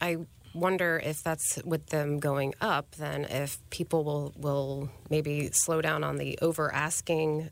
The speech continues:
or, you know, like, the above asking price and the whole, like, this,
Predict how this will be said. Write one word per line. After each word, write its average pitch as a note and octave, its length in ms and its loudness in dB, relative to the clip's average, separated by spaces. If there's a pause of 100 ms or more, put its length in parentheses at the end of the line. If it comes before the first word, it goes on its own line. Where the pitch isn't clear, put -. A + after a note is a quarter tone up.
or, E3+ 160 4
you F3 120 -4
know, D#3+ 140 2
like, D3+ 180 -2
the D#3 80 -2
above D#3 380 0 (140)
asking D3+ 480 -2
price D#3 400 -2
and C#3+ 120 -2
the D3 60 0
whole, D3+ 220 0
like, D3+ 400 0
this, - 340 0